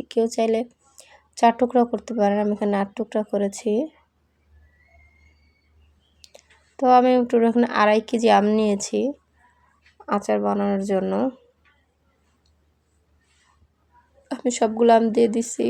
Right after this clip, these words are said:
এখন আস্তে আস্তে নেড়ে নেব। এখন মনে হতে পারে কড়াইটা ছোট হয়ে গেছে, কিন্তু না, আহ,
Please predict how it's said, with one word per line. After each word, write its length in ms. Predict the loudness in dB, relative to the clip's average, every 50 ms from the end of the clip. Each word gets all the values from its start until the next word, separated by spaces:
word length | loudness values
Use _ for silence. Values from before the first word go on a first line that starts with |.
| -2 -2
এখন 280 | -4 -6 -8 -6 -4 -4
আস্তে 220 | -4 -4 -4 -4 -6
আস্তে 200 | -6 -6 -4 -2 -2
নেড়ে 320 | 0 0 -2 -2 -2 -2
নেব। 220 | -2 -2 0 0 0 0 0 -2 -8 _ _ _ _ _ _ _ _ _ _ _ _ _ _ -2
এখন 220 | -2 2 2 2 4 4
মনে 200 | 4 4 4 6
হতে 260 | 4 4 4 2 2
পারে 220 | 4 4 4 4 4 2
কড়াইটা 420 | 4 4 6 6 6 4 4 2 0
ছোট 220 | 2 -2 -6 -6 -2
হয়ে 200 | -2 0 0 2
গেছে, 280 | 2 0 -2 0 -2 -4 -2
কিন্তু 340 | -2 -2 -2 -2 -2 -2 -2 0
না, 180 | 0 0 0 -2 -4 -6 -8 _ _ _ _ _ _ _ _ _ _ _ -10
আহ, 220 | -8 -4 -4 -4